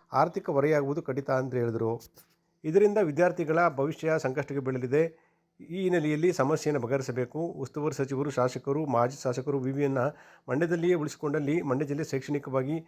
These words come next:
ಅಭಿವೃದ್ಧಿ ಹೊಂದಲಿದೆ. ಇಲ್ಲವಾದಲ್ಲಿ ಮಂಡ್ಯ ವಿವಿ ಮುಚ್ಚಿದ ಅಪಕೀರ್ತಿಗೆ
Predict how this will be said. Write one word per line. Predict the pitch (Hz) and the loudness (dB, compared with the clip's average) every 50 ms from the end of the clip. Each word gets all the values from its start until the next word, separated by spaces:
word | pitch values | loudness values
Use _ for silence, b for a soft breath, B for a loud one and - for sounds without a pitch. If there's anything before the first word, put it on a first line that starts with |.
| b b b b b | b b b b b
ಅಭಿವೃದ್ಧಿ | 131 120 - - 208 - | 2 4 6 6 8 6
ಹೊಂದಲಿದೆ. | - 143 131 127 127 120 208 - 202 - | 4 4 2 0 2 4 6 6 6 6
ಇಲ್ಲವಾದಲ್ಲಿ | - - 131 135 147 165 143 147 151 | 4 4 4 2 0 0 -2 -2 0
ಮಂಡ್ಯ | 135 127 127 135 156 160 | 0 0 0 0 -2 -2
ವಿವಿ | 151 156 147 160 160 | -4 -4 -4 -4 -4
ಮುಚ್ಚಿದ | 147 135 139 139 - - 143 143 | -2 -2 -4 -6 -6 -6 -4 -2
ಅಪಕೀರ್ತಿಗೆ | 147 120 - 143 - 139 135 131 - 147 127 139 | -2 -2 -2 -4 -4 -4 -6 -4 -4 -2 0 0